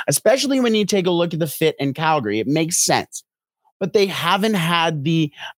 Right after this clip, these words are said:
ideal output that everybody expected from this team.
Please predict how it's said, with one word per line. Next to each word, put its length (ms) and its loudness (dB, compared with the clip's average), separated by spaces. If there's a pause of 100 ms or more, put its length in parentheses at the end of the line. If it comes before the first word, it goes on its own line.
ideal 640 0
output 560 -2
that 160 0
everybody 640 0
expected 800 -2
from 320 -2
this 240 -4
team. 320 0